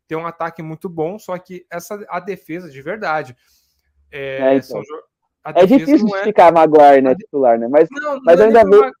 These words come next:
Speaker 1: Ma-, é, não é nem só pelo Maguire. A defesa não me inspira tanta confiança. O Trippier, o Stones, Maguire, eles são zagueiros que não me inspiram tanta confiança. E os lados de campo também não.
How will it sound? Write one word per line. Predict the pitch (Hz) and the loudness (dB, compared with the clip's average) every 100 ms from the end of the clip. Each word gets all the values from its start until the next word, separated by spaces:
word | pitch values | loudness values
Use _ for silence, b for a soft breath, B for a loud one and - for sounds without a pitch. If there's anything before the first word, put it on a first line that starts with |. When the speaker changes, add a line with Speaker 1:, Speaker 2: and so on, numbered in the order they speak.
| 214 | -16
Speaker 1:
Ma-, | |
é, | 208 - _ _ _ _ | -18 -18 _ _ _ _
não | 202 | -16
é | 226 | -14
nem | 240 269 | -16 -20
só | 262 247 | -16 -16
pelo | 247 233 | -14 -12
Maguire. | 220 170 180 175 | -12 -8 -10 -10
A | 175 | -14
defesa | 190 208 _ 185 247 | -12 -14 _ -14 -12
não | 226 208 | -14 -14
me | 190 | -18
inspira | - - 165 | -18 -16 -16
tanta | 160 156 | -18 -20
confiança. | _ 156 _ 143 131 - 131 | _ -20 _ -20 -20 -20 -20
O | |
Trippier, | _ 160 214 220 185 | _ -16 -14 -12 -10
o | 165 | -10
Stones, | - - 170 160 | -14 -14 -14 -14
Maguire, | 143 139 120 131 160 202 151 _ _ _ _ _ | -14 -14 -10 -8 -8 -8 -12 _ _ _ _ _
eles | 127 - | -20 -16
são | 165 185 185 170 | -16 -14 -16 -12
zagueiros | 170 165 175 180 | -10 -10 -12 -16
que | 196 | -18
não | 190 190 202 | -14 -10 -10
me | 220 240 | -10 -14
inspiram | - - 214 214 | -18 -14 -14 -12
tanta | 214 208 | -12 -14
confiança. | 208 208 233 - | -16 -16 -16 -14
E | 190 | -14
os | 160 | -8
lados | 170 208 196 | -6 -6 -8
de | - | -20
campo | _ 180 190 | _ -14 -14
também | 339 370 370 | -20 -20 -16
não. | 196 202 156 | -12 -12 -14